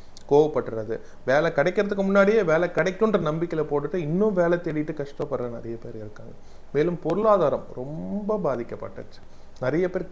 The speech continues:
கடன்ல மூழ்கி இருக்கீங்க. கடன்னா, அஹ், சமாளிக்கக்கூடிய கடன் கிடையாது. கண்டிப்பா இந்த கடன்றது இன்னைக்கு இந்த உலகத்துல இருக்க எல்லாருக்குமே உண்டு. ஆனா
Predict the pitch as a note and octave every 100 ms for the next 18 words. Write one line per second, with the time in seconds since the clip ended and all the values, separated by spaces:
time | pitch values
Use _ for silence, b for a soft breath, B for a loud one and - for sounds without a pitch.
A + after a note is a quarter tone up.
0 | - C#3+ D#3+ F#3+ G3 D#3+ D3+ F#3+ A3 F#3+
1 | E3+ B2+ A#2+ A#2 - B B - C#3+ G#3
2 | G3+ F#3 D#3 G3 B B - - - F#3
3 | A#3+ A#3+ A#3 G3 E3+ D#3 C#3 C#3+ C#3+ A#2
4 | - - D3 F3+ F#3+ G3+ G3+ F3 D#3 D3+
5 | E3+ D#3+ F3 D#3+ C#3+ C#3+ C3 C#3+ D#3+ D#3
6 | C#3+ C#3 A#2+ C3+ D3 D3+ D3+ D3+ F3 D#3+
7 | C3+ C3+ - B2 B2 C#3